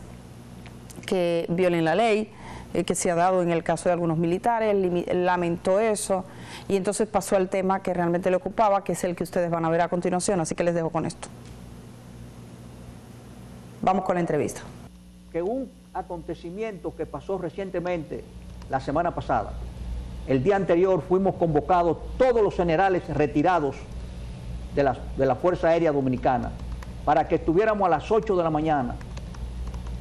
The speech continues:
Speaker 2: aquellos que con un listado fuimos llamados, que tenemos vehículos de veinte, veinticinco años asignados por funciones que tuvimos,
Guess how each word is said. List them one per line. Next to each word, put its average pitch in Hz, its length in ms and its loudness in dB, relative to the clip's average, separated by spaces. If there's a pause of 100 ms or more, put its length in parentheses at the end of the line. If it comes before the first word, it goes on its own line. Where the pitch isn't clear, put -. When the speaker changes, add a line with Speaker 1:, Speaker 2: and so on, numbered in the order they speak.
(140)
Speaker 2:
aquellos 202 500 2 (460)
que 143 160 0
con 160 200 2
un 254 100 4
listado 185 560 2 (1120)
fuimos 208 240 4
llamados, 156 460 4 (1080)
que 143 80 4
tenemos 180 420 4
vehículos 185 600 4 (420)
de 160 120 6
veinte, 208 640 2 (200)
veinticinco 180 680 4
años 185 260 2 (580)
asignados 156 640 2 (920)
por 156 180 2
funciones 202 500 2 (1200)
que 160 100 4
tuvimos, 170 480 2